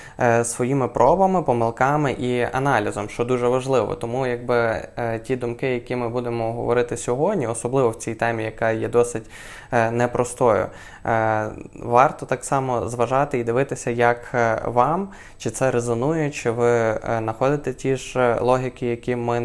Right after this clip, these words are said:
знайшли для себе, е, чому ми обрали такий, а не інакше шлях, е, спільного сну з дитиною.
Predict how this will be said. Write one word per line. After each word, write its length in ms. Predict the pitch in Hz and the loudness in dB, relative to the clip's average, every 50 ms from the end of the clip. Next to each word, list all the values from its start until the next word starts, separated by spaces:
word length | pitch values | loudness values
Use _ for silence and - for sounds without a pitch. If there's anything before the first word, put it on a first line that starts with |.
| 117 117 | -2 -4
знайшли 240 | 117 - - 120 120 | -4 0 2 2 2
для 160 | 117 117 117 | 2 0 -4
себе, 460 | 113 - 120 113 113 110 113 113 110 - - - - - - - - | -2 0 0 2 2 2 0 -2 -4 -4 -10 -18 -20 -20 -10 -4 -2
е, 200 | 110 110 110 107 | 0 0 0 -2
чому 280 | - - 120 113 123 | -4 -6 -4 -4 -2
ми 120 | 127 123 113 | -2 -2 -2
обрали 500 | 113 110 110 107 113 113 113 113 113 110 | -2 -2 -2 0 2 2 2 2 2 0
такий, 360 | 110 113 107 - 123 127 120 - | -2 -4 -6 -4 -4 -4 -4 -4
а 60 | 117 | -4
не 140 | 113 107 110 | -4 -4 -4
інакше 420 | 110 113 110 113 110 - - - | -2 -2 -2 -2 -4 -6 -8 -10
шлях, 480 | - - - 113 110 110 113 - - - - - | -8 -4 -2 0 0 0 -2 -6 -10 -10 -6 -4
е, 340 | 117 113 113 113 113 117 117 | -2 -2 -2 -2 -4 -6 -6
спільного 460 | - - - 117 117 117 117 110 113 | -8 -6 -4 -4 -4 -4 -6 -6 -8
сну 240 | - - - 110 113 | -8 -8 -8 -8 -8
з 60 | - | -8
дитиною. 480 | - - - - - - - - - | -10 -12 -10 -10 -12 -10 -12 -14 -16